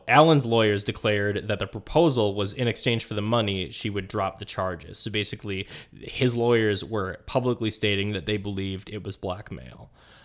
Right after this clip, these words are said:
Um, he called the photographs of Previn a lark of a moment and said,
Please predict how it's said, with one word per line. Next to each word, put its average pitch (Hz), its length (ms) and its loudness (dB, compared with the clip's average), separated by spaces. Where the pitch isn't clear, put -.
Um, 107 580 4
he 123 440 4
called 135 360 4
the - 60 -2
photographs 143 680 4
of - 180 -6
Previn 131 640 8
a 110 60 4
lark 107 500 2
of 117 180 0
a 110 100 6
moment 101 500 2
and 104 180 -6
said, 98 380 0